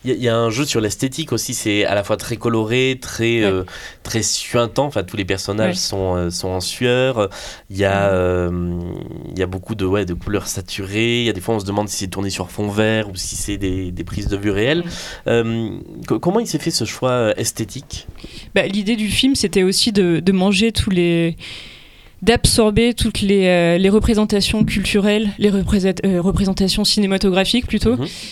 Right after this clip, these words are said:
Speaker 2: euh, qui ont été produites à Hong Kong, parce que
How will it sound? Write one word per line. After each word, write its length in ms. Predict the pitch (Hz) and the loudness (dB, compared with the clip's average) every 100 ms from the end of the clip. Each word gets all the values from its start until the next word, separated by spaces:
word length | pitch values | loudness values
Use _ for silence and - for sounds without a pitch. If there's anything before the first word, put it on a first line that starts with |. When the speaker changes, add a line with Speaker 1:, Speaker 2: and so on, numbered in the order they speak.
| - - - | -14 -10 -2
Speaker 2:
euh, 560 | 180 175 170 175 170 170 | 0 2 2 2 0 0
qui 120 | 196 | 0
ont 60 | |
été 180 | 185 208 | 2 4
produites 380 | - 220 208 226 | 4 2 2 2
à 40 | |
Hong 120 | 196 190 | 2 2
Kong, 320 | 208 220 196 165 - - | 0 0 -2 -6 -14 -14
parce 140 | 196 - | -6 -6
que 320 | 180 165 | -2 -2